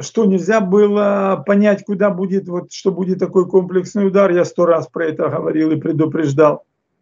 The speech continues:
Были готовы? Нет, не были готовы.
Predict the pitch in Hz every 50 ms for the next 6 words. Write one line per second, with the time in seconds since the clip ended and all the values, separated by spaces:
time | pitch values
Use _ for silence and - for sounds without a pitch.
0 | _ _ _ _ _ _ _ _ _ _ _ _ _ _ _ _ _ _ - 147
1 | 196 285 294 294 240 214 220 190 - 185 165 151 151 156 180 208 220 220 226 -
2 | 175 170 160 160 160 165 156 147 151 147 147 156 156 147 147 143